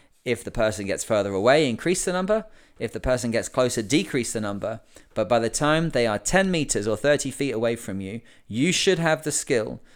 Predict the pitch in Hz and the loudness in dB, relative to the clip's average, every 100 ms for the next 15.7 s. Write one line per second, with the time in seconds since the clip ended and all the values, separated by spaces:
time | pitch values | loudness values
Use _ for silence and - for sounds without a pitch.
0 | - - 113 120 120 117 - - 160 147 | -10 -2 2 4 4 2 -2 -2 -2 0
1 | - 113 - 101 - 101 95 98 - - | -2 -4 -4 -6 -2 -2 -2 -6 -12 -10
2 | - 117 104 90 - 135 131 117 107 - | -2 0 0 -4 0 2 2 -2 -6 -6
3 | 73 - - 101 98 - - 143 143 135 | -8 -6 -2 0 -2 -6 -4 0 0 0
4 | - 107 90 - 95 85 - - 151 139 | -4 -6 -6 -4 -2 -2 -2 2 2 2
5 | 135 139 127 113 113 92 - 92 90 - | -4 -6 -6 -8 -8 -8 -6 -6 -6 -6
6 | - 165 - - 135 - 117 98 101 - | -4 -4 -4 -2 -2 0 -4 -4 -8 -6
7 | 117 120 135 110 - 107 123 147 113 - | 0 4 6 4 -2 -2 -2 -2 -8 -4
8 | - 147 - - 127 127 113 113 107 95 | 0 0 0 -6 -2 0 0 -4 -6 -6
9 | 90 - 95 95 - - - 190 185 107 | -8 -6 -6 -6 -14 -20 -2 0 0 -2
10 | 90 101 87 - - 123 104 80 - 98 | -4 -4 -4 -12 -12 -10 -10 -10 -12 -12
11 | 92 87 82 - - - - - - - | -12 -12 -14 -16 -20 -20 -20 -20 -6 2
12 | 139 127 123 - - - - _ _ _ | 4 4 2 -6 -20 -20 -20 _ _ _
13 | _ - - - 139 139 123 113 - 92 | _ -20 -14 0 0 2 -2 -2 -6 -8
14 | 87 117 127 139 143 123 131 - 127 120 | -6 0 2 2 0 2 0 0 -2 -2
15 | 120 - 117 110 - 101 | -4 -2 -2 -2 -6 -10